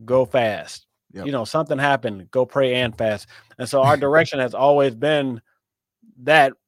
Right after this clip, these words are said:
Speaker 1: not really understanding that God kinda created us to actually have a voice. Eh, uh, basically, I put it like this. If you read the Gospels every year, you'll find out <laughs>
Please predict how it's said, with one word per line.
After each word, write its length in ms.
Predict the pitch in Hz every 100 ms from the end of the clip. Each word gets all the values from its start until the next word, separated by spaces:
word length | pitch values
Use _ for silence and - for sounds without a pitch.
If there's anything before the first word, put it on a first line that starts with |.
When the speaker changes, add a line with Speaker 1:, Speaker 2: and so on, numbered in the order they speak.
| _ _ _
Speaker 1:
not 240 | 143 165 180
really 180 | 175 165
understanding 460 | 151 - 160 151
that 140 | 139 123
God 420 | 139 143 139 123 _ _ _ _ _ _ _ _ _ _ _ _ _ _ _ _
kinda 220 | 190 196
created 380 | 190 180 175 165
us 120 | 147
to 100 | 147
actually 560 | 139 143 - 135 135 131
have 340 | 113 147 180
a 80 | 156
voice. 640 | 113 113 110 101 - - _ _ _
Eh, 180 | 147 147
uh, 140 | 165 156
basically, 380 | 180 175 143
I 100 | 135
put 180 | 135 143
it 40 | 123
like 160 | 110
this. 340 | 104 82 - _ _ _ _
If 120 | 104
you 180 | 117 135
read 300 | 147 175 175
the 100 | 160
Gospels 640 | 147 147 135 123 117 104 _ _ _ _ _ _ _ _
every 260 | 135 127 120
year, 380 | 113 107 82 - _ _ _
you'll 240 | 110 139
find 340 | 131 143 143 131
out 280 | 127 117 -
<laughs> 400 | - - 165